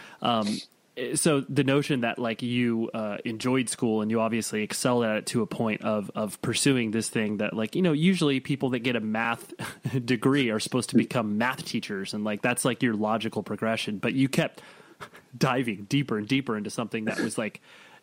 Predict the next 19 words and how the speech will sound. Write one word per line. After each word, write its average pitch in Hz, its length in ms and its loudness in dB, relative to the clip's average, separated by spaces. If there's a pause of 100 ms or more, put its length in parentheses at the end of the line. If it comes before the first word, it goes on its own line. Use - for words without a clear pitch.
(400)
no, 160 240 2
no 175 180 2
one 170 160 2
in 135 60 2
their 113 100 0
right 110 180 0
mind 110 340 0
would 98 280 -8
ever 113 400 -4 (180)
do 135 200 0
that. 107 260 -2
From, 123 340 2
<laughs> - 20 -2
like, 151 200 0
especially 175 560 2
from, 156 220 -2
like 143 160 0
you 135 60 -4
said, 127 260 -2